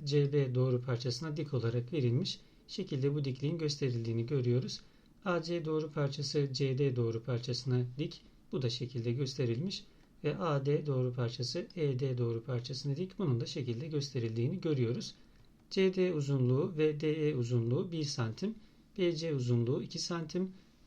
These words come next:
ve A B uzunluğu da kök on dokuz santim olarak verilmiş. Buna göre A E uzunluğu x kaç santimdir? Şekilde üç tane dik üçgen görüyoruz. A B C dik üçgeni,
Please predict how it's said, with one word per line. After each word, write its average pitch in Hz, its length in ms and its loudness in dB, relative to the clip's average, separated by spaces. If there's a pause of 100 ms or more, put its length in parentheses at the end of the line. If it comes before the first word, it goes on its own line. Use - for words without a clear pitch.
ve 156 280 6
A 156 200 0
B 127 120 4
uzunluğu 117 480 2
da 170 260 0
kök 175 300 -6
on 147 180 0
dokuz 120 200 -2
santim 127 420 -2
olarak 113 380 -4
verilmiş. 135 480 -2 (340)
Buna 185 180 0
göre 120 320 2 (380)
A 170 260 -2
E 160 200 2
uzunluğu 117 540 0
x - 360 -6 (260)
kaç 190 240 -4
santimdir? 117 760 -4 (1600)
Şekilde 208 580 0
üç 233 220 -4
tane 170 340 0
dik 185 140 -4
üçgen 120 380 0
görüyoruz. 120 560 0
A 175 220 0
B 165 160 0
C 143 280 0
dik 120 140 0
üçgeni, 156 480 0